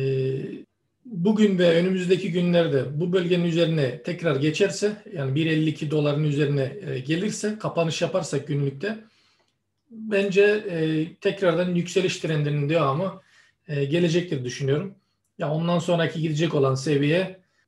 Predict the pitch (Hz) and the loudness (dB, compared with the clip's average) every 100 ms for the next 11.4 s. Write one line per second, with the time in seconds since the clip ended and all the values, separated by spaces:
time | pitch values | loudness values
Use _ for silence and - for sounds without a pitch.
0 | _ _ - - 202 175 - - 160 147 | _ _ -12 -2 2 2 2 0 4 4
1 | - - - - - _ _ _ _ _ | 0 -6 -16 -20 -20 _ _ _ _ _
2 | _ - - 170 - 185 175 170 139 190 | _ -8 -2 -2 0 0 0 0 -2 -2
3 | - - _ _ _ _ _ - 202 - | -4 -14 _ _ _ _ _ -6 -6 -6
4 | 147 - 147 135 131 127 131 202 185 - | -10 -2 2 4 2 -2 -4 -6 -8 -8
5 | 139 131 - 160 143 139 135 147 170 165 | -8 -8 -8 -4 -2 0 -2 -2 0 2
6 | 156 127 165 143 127 165 151 156 151 131 | 4 2 0 -2 0 0 2 2 2 2
7 | 131 180 - - 160 151 135 127 165 165 | 0 -6 -10 -8 -8 -4 -6 -4 -6 -6
8 | - _ _ _ _ 147 123 165 190 - | -10 _ _ _ _ -6 -4 -4 -6 -10
9 | _ _ _ - 170 - 156 151 147 123 | _ _ _ -6 -4 -2 0 0 0 0
10 | 165 175 - _ - 190 143 139 135 147 | -2 -4 -10 _ -18 -8 -4 0 0 -2
11 | 143 185 220 - | -2 -2 -4 -10